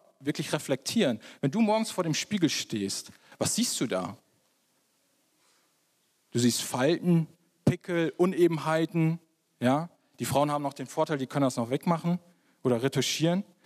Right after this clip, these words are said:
Aber siehst du wirklich, dass du ein Ebenbild Gottes bist?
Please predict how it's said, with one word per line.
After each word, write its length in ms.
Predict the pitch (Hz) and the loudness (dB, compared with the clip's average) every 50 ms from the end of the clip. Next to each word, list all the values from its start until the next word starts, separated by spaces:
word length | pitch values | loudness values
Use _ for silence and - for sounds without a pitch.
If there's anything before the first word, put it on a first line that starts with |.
| - - - - | -20 -20 -14 -4
Aber 220 | - 147 143 127 | 0 0 0 0
siehst 380 | - 110 113 151 208 - - 285 | 0 -4 -4 -4 -4 -2 0 0
du 100 | 226 151 | 2 2
wirklich, 260 | 156 165 - 185 - | 2 2 0 -4 -6
dass 300 | - 147 - - - - | -4 -4 -4 -2 -2 2
du 260 | 156 147 147 143 - - - - - _ _ _ _ _ _ _ _ _ - | 4 4 4 4 2 -2 -12 -20 -20 _ _ _ _ _ _ _ _ _ -12
ein 180 | - - 123 - - | -6 -4 -4 -4 -4
Ebenbild 420 | - 143 170 180 160 160 123 - | -2 0 2 4 4 2 0 -2
Gottes 320 | - - - - 202 - - | -8 -14 -8 -8 -6 -4 -2
bist? 440 | - 208 247 - - - - - | -2 -2 -2 -2 -6 -10 -12 -16